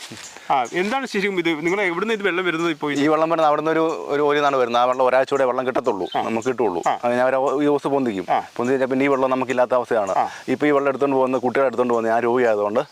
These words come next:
Speaker 1: ആ.
Speaker 2: കുട്ടികളെ വെള്ളം എടുത്തോണ്ട്
Speaker 1: ആ,
Speaker 2: പോകുന്നത്.
Speaker 1: ഇവിടുന്ന് എടുത്ത് തലച്ചുമടായിട്ട് കൊണ്ടുപോകും.
Speaker 2: തലച്ചുമടായിട്ട് തോളിൽ വെച്ചാ പോകുന്നത്. തോളിൽ
Speaker 1: ആ.
Speaker 2: വെച്ചിട്ട് വേണ്ട നട്ടലിന് ബെൻഡ് ആയിട്ടുണ്ട്
Speaker 1: ആ.
Speaker 2: കുട്ടിക്ക്.
Speaker 1: ആ.
Speaker 2: ഇങ്ങനെ ആയിട്ടുണ്ട്.
Speaker 1: പക്ഷേ എത്ര വയസ്സുള്ള മോനാ?
Speaker 2: ഏ, മോനിപ്പം പതിനേഴ് വയസ്സ്.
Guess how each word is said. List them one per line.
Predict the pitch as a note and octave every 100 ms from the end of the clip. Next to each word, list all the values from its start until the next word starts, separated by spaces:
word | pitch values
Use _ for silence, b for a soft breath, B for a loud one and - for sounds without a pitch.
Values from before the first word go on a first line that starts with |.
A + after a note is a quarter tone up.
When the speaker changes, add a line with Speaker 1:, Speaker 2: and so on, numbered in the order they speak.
| C#3+
Speaker 1:
ആ. | A2+ - - -
Speaker 2:
കുട്ടികളെ | C3 C3 B2
വെള്ളം | B2
എടുത്തോണ്ട് | A#2+ C3
Speaker 1:
ആ, |
Speaker 2:
പോകുന്നത്. | A#2+ - -
Speaker 1:
ഇവിടുന്ന് | G3+ E3+
എടുത്ത് | G3+ F#3 E3+
തലച്ചുമടായിട്ട് | - - F3+ F#3 F3+
കൊണ്ടുപോകും. | D3+ C3+
Speaker 2:
തലച്ചുമടായിട്ട് | C#3+ C#3+ C3+ A#2
തോളിൽ | B2+ C#3
വെച്ചാ | B2+ A#2+
പോകുന്നത്. | A#2 A2+
തോളിൽ | B2
Speaker 1:
ആ. | C3
Speaker 2:
വെച്ചിട്ട് | B2 B2
വേണ്ട | A#2+ B2 B2
നട്ടലിന് | A2+ C3 C3+ A#2+
ബെൻഡ് | A#2 A#2+
ആയിട്ടുണ്ട് | A2+ G2+ G2+ - C#3
Speaker 1:
ആ. | A2 -
Speaker 2:
കുട്ടിക്ക്. | A2 G#2 G2 - C3+
Speaker 1:
ആ. | G2 -
Speaker 2:
ഇങ്ങനെ | A#2+ A#2+ A#2
ആയിട്ടുണ്ട്. | A2 A2 F#2 - C#3
Speaker 1:
പക്ഷേ | E3 D3
എത്ര | G3+ - F#3 F#3
വയസ്സുള്ള | F3+ F#3+ F3+
മോനാ? | D#3+ C3+ -
Speaker 2:
ഏ, | E2+ A#2
മോനിപ്പം | A#2 C#3 C3 C3
പതിനേഴ് | A2+ G#2
വയസ്സ്. | F2+ -